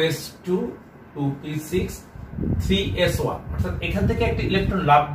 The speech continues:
দিয়ে তৃতীয় সেলে ডি উপশক্তি স্তরে প্রবেশ করবে। কারণ এখানে দেখা না গেলেও তৃতীয় শক্তি স্তরে এস উপশক্তি স্তর, পি উপশক্তি স্তর এবং D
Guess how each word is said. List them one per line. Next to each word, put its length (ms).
দিয়ে 200
তৃতীয় 280
সেলে 200
ডি 120
উপশক্তি 520
স্তরে 260
প্রবেশ 300
করবে। 200
কারণ 200
এখানে 220
দেখা 180
না 140
গেলেও 220
তৃতীয় 300
শক্তি 260
স্তরে 280
এস 180
উপশক্তি 420
স্তর, 220
পি 80
উপশক্তি 440
স্তর 260
এবং 180
D 80